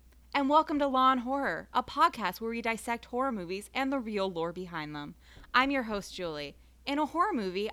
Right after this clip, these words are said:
I would die investigating the strange sound.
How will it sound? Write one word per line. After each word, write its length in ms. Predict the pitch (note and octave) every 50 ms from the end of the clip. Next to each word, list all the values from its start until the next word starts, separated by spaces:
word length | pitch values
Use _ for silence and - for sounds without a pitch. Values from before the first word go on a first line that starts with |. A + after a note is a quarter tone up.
| - -
I 140 | C4+ D4+ E4+
would 160 | F4 G4 B3+
die 220 | - G#3+ F3+ F3 F#3
investigating 720 | G#3 A3 G3+ F#3+ F3+ - - G#3+ F#3 G3+ G3+ G#3 A3 A#3
the 60 | A#3
strange 440 | A#3 - - G3 F#3 F#3+ G3+ G3 -
sound. 480 | - E3 D#3 D3 D3 C#3+ C#3+ D3+ -